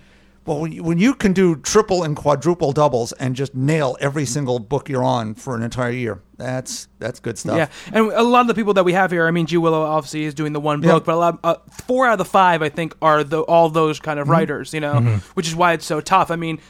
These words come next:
Speaker 2: you know, Scott Snyder, in the craziest turn of events ever, barely got on our list, right? He was the, the
Speaker 3: Yeah.
Speaker 2: last
Speaker 1: Yes,
Speaker 2: person to hit
Speaker 1: yeah.
Speaker 2: our list. And,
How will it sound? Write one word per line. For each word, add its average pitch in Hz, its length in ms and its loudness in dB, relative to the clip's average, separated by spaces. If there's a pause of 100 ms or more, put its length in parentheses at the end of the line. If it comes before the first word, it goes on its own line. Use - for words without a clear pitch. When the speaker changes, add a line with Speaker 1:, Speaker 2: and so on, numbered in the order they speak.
(720)
Speaker 2:
you 147 80 -10
know, 180 300 0 (120)
Scott - 360 -4
Snyder, 185 480 2 (560)
in 165 100 -4
the 165 80 -2
craziest 170 500 -2
turn 175 140 0
of 170 60 2
events 165 160 0
ever, 180 100 4 (240)
barely 175 320 0
got 170 220 4
on 165 80 0
our 160 100 4
list, 185 240 0
right? 160 120 0
He 160 100 0
was 156 220 -4
the, 160 220 2 (140)
the 127 80 0
Speaker 3:
Yeah. 120 80 6
Speaker 2:
last 170 160 6
Speaker 1:
Yes, 175 100 6
Speaker 2:
person 180 220 0
to 175 80 0
hit 165 80 2
Speaker 1:
yeah. 170 80 4
Speaker 2:
our 165 60 4
list. 214 320 0 (440)
And, 175 680 0